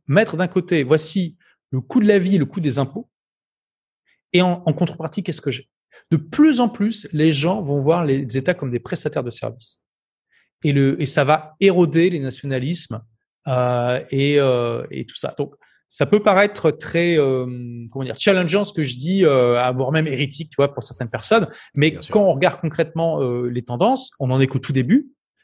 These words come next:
Speaker 1: On est un peu, je pense que comme les cryptos en deux mille dix, tu vois, donc ça peut paraître complètement délirant ce que je raconte. Mais quand on regarde les tendances et qu'on voit où ça mène, eh ben, on se dit qu'on en est justement en prémisse de quelque chose comme ça, où il y a une partie non négligeable de la population qui va être de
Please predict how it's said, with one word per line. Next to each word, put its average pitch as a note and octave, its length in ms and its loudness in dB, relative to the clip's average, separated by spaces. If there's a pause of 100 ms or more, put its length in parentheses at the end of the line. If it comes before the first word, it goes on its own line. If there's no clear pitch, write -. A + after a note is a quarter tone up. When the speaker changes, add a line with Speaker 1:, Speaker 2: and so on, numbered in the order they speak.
Speaker 1:
On C3 180 0
est - 20 4
un C3+ 80 2
peu, E3+ 140 0
je - 100 -2
pense E3 200 -2
que - 100 -10
comme G3+ 160 2
les E3+ 80 2
cryptos D#3+ 420 0
en C#3 60 0
deux A#2+ 80 -2
mille A#2 200 -6
dix, G3 280 0
tu - 100 -10
vois, G#3 220 0
donc A#2+ 160 -10
ça - 100 -16
peut A#2+ 80 -10
paraître A#2 240 -4
complètement - 380 -10
délirant A#2+ 260 -6
ce - 80 -14
que - 80 -20
je A2 80 -8
raconte. A3 320 -6
Mais G3 400 0 (140)
quand D#3 120 4
on C#3 40 4
regarde C#3+ 220 4
les C#3 100 0
tendances D#3+ 480 -4 (260)
et - 60 -16
qu'on C#3 140 -6
voit D#3+ 180 4
où D3+ 60 2
ça D#3 180 0
mène, D3+ 340 -2 (300)
eh C3 40 -14
ben, A#2+ 140 -4
on A#2 120 -4
se A2+ 60 -8
dit G3 140 -4
qu'on A#2+ 180 -6
en B2 120 -4
est D#3+ 60 0
justement D#3 280 0
en D3 60 2
prémisse E3 300 -2
de D3 60 -6
quelque C3+ 140 -8
chose - 140 -14
comme C3+ 160 -4
ça, G#3 260 2 (220)
où C#3+ 80 -4
il C3 60 0
y C#3+ 40 4
a C#3 40 4
une B2+ 160 -2
partie - 420 -2
non G3 180 4
négligeable D#3+ 400 2
de C3 40 2
la B2 80 0
population - 480 -2
qui - 160 -12
va A#2+ 100 0
être A2 80 -6
de A2+ 80 -14